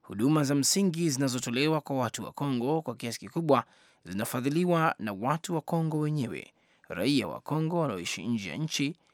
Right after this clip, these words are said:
makanisa, taasisi zisizo za serikali na serikali za nje. Siku kadhaa baada ya kutangaza amri za kiutendaji kuimarisha umiliki wa silaha,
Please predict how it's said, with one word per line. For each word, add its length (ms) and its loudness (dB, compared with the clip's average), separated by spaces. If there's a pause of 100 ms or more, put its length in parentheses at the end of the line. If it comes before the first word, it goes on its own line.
(200)
makanisa, 720 -2 (360)
taasisi 760 2
zisizo 300 -2
za 100 -4
serikali 680 0 (360)
na 220 4
serikali 680 -4
za 200 -10
nje. 520 -6 (2000)
Siku 600 6
kadhaa 500 6
baada 680 4
ya 140 2
kutangaza 520 -2
amri 560 2
za 120 -2
kiutendaji 840 0
kuimarisha 600 -2
umiliki 580 2
wa 140 0
silaha, 480 4